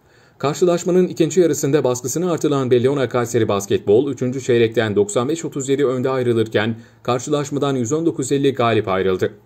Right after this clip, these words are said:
Kadınlar Basketbol Süper Ligi'nin yirmi dördüncü hafta karşılaşmasında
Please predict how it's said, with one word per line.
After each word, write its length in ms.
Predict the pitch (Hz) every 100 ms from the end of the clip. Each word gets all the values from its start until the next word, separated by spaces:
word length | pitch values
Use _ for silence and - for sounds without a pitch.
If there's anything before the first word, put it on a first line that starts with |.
| _ _ _ _ _ - -
Kadınlar 440 | 151 185 190 180
Basketbol 480 | 165 160 165 165 151
Süper 340 | 147 147 147
Ligi'nin 280 | 135 139 139
yirmi 280 | 131 127 127
dördüncü 400 | 127 123 123 165
hafta 240 | 151 147
karşılaşmasında 920 | 127 120 131 117 110 120 110 98 101